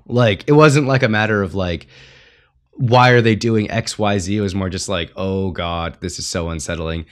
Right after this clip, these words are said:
Same thing with, like, any Saw movie or any of those torture-y, gory movies, you know, you're like, "Oh God, <laughs> like,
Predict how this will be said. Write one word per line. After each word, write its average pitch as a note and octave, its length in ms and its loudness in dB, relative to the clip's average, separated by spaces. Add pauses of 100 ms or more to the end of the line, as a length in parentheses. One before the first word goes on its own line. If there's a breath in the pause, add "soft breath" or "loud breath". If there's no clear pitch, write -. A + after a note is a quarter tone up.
Same D3 180 2
thing C#3 140 2
with, C3 140 0
like, A2 240 0 (140)
any G#2 200 -2
Saw A2+ 320 -2
movie G#2 760 -2 (180 soft breath)
or G#2 140 -4
any G#2 160 0
of F#2 60 -4
those F#2+ 180 -4
torture-y, F#2 580 -4
gory F2 360 -4
movies, F#2 460 -4
you F#2 80 -2
know, F#2 120 -2
you're F2+ 200 -2
like, D#2+ 380 -6
"Oh G2+ 180 -2 (140)
God, E2 720 -8
<laughs> - 60 -20
like, - 440 -2